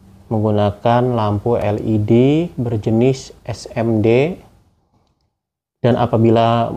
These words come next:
modul display atau L C D ini susah dicari di pasaran maupun di online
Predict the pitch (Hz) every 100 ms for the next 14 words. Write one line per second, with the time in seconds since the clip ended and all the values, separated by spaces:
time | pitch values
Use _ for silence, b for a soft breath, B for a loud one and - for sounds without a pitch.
0 | - 131 117 113 110 110 - 117 101 110
1 | 113 - 107 113 113 117 117 107 - 117
2 | - 120 - 123 - 113 107 110 139 175
3 | 175 - _ _ _ _ _ _ _ 101
4 | 104 110 104 110 107 113 113 107 107 101
5 | - 107 104 107 107 107 104